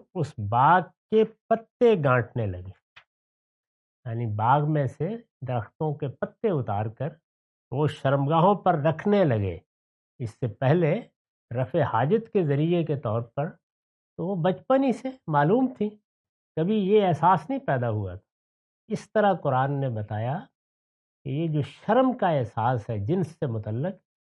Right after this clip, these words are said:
وہ جنسی سے متعلق پیدا ہوتا ہے، اور جن جانوروں کے ہاں اس کا شعور نہیں یا بچے میں نہیں ہوتا،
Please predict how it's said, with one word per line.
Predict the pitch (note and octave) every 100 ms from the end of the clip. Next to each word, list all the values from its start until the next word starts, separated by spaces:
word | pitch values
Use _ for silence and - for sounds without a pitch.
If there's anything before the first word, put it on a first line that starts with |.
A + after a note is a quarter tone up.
| _ _ F3
وہ | D#3+ B2+
جنسی | B3 C4+ - C#4+
سے | A3+ C4+
متعلق | A#3 G#3 G3 F#3+ -
پیدا | C3+ B2
ہوتا | G#2 G2+ G2+
ہے، | E2 - _ _ _ _ _ _ _
اور | B2+ C3 A#2 A#2
جن | A3 A3
جانوروں | C#3 B2 B2 A#2+ A3+ B3+
کے | B3+ F3+
ہاں | C3 D3
اس | C3
کا | - C#3
شعور | - A#2 C3+ F3+
نہیں | F3+ A#3
یا | A#3 D3
بچے | C#3 C#3 - C4+
میں | B3+
نہیں | G3 G3+ D3
ہوتا، | A#2 -